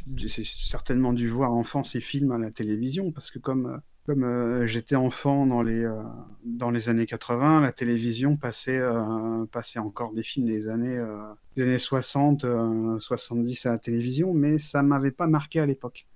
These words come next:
Et en fait, euh, il y a, euh,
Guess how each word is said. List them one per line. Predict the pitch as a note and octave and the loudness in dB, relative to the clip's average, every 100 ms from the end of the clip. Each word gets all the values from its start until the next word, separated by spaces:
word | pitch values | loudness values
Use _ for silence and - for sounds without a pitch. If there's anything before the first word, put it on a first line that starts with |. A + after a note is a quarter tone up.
| - | 2
Et | D3+ | 6
en | C#3+ | 6
fait, | - F#3+ F#3 | 4 0 4
euh, | D#3+ C#3+ C3 B2+ C3 B2+ B2 B2 B2 A#2+ A#2 - | 6 6 4 4 2 2 2 0 0 0 -2 -2
il | B2+ | 0
y | C#3 | 2
a, | C#3+ C3+ B2 A#2+ | 2 2 2 2
euh, | A#2 | 0